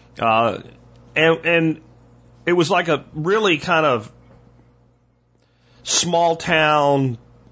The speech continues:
area right off the interstate in Arkansas. And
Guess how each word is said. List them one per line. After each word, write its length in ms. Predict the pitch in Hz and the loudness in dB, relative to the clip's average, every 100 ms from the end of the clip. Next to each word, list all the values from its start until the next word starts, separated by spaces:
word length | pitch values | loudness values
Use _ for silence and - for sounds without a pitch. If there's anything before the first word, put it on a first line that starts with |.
| - - | -20 -6
area 760 | 147 147 143 143 131 127 120 120 - | -2 0 2 2 2 2 2 -2 -8
right 240 | 135 147 | -2 0
off 160 | 151 139 | 0 0
the 140 | 135 | 0
interstate 400 | 127 123 - 120 | 0 0 0 -2
in 80 | 95 | 0
Arkansas. 840 | 110 113 - 104 - 110 110 104 104 - - _ _ - _ _ _ _ _ _ _ _ | 0 0 -2 -8 -2 2 2 0 -4 -16 -20 _ _ -20 _ _ _ _ _ _ _ _
And 380 | 135 131 127 110 | -2 2 2 -2